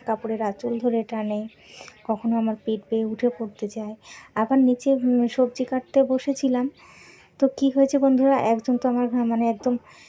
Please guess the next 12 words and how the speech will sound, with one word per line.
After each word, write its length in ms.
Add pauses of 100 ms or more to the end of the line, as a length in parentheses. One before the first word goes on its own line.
(260)
এই 100
যে 200
পিঠের 380
উপরে 340
লাফ 200
দিয়ে 240
নেমেছে, 380
ভীষণ 360
ভয় 220
পেয়ে 280
গেছি, 340 (520)
কারণ 260